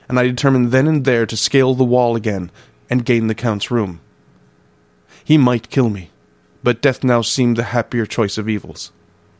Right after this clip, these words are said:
Without a pause, I rushed up to the east window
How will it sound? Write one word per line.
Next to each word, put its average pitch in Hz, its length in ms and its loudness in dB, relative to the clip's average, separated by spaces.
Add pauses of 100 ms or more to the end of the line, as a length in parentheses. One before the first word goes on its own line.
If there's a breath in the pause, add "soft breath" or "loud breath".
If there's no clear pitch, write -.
(1040 loud breath)
Without 139 320 2
a 156 60 0
pause, 120 420 -2
I 120 80 0
rushed 127 320 0
up 127 140 0
to 131 100 -2
the 120 200 -2
east 135 180 -4
window 110 360 -4